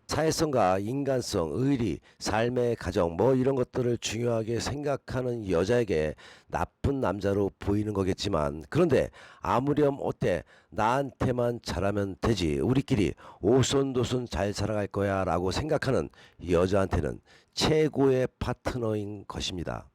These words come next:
나쁜 남자일 확률 오십 프로인 남자도 있겠죠. 이런 말 자주 하면 의심해야겠죠. 말끝마다 여자가 어떻고, 남자가 어쩌고 저쩌고, 여자, 남자, 타령하는 남자.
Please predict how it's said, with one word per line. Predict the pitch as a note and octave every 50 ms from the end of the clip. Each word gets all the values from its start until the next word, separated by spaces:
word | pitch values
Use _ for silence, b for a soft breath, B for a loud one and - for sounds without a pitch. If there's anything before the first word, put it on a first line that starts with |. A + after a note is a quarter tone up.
| _ _ _ _ -
나쁜 | F#2+ G2 G#2+ - _ - - F3+ F3 D#3+ D#3
남자일 | C#3 A2 A2 B2+ C3 A#2+ C3+ C3 C3+ B2+ A#2
확률 | C3 C3 A2+ F#2+ E2+ F2
오십 | D#2+ E2 A2 B2 C#3 D3 - - C#3+ - -
프로인 | - B2 C3+ C3+ B2+ B2 A#2
남자도 | G#2 F2+ G2 F#2+ G2+ F#2 G2
있겠죠. | F2 - - F2+ - - D2+ C#2+ D2
이런 | E2+ G2+ A2+ C#3 C#3 C3+
말 | C3+ C3+ C3 B2+
자주 | - - F2+ G2 G2+ A2+
하면 | G#2+ G#2+ A2 G#2+ G#2
의심해야겠죠. | D#2 E2+ G#2+ A2+ G#2 - - - G#2+ A2+ A2+ G#2+ G2+ F#2+ F#2 E2 F2 - - E2 C#2+ C#2+ C#2+
말끝마다 | D2 D#2 F2 G2 - - B2+ B2 A#2+ A2 G#2+ G2+ G#2+ G#2+ G#2+ F#2+
여자가 | D#2 D#2+ E2 E2 G2 F#2+ F#2+ F2+ F#2 F2+ F2 C2
어떻고, | G#1+ A#1 D2 D2 - - F2 - - D#2 C#2 C2 C2+ B1 B B B B B B
남자가 | _ D#2 D#2+ E2 F#2+ G#2+ A2+ G#2 A2 G#2+ G#2+ G#2 G2
어쩌고 | D#2+ D2 D2+ - - G2+ G#2 G#2
저쩌고, | E2 D#2 - - F#2+ D2+ D2+ C2+ B1 A#1 B B B B B - F#2
여자, | F2+ F2+ G#2 A2+ A2 A#2+ A#2 A#2 A2
남자, | G#2 E2+ F#2+ F#2 E2+ D2 D2+
타령하는 | E2 - - A#2+ B2 B2+ B2+ A#2+ A2 G#2 G2+ G2+ G2 F#2 F2
남자. | - C2+ D#2 E2+ D#2+ D#2+ C#2 A1+ -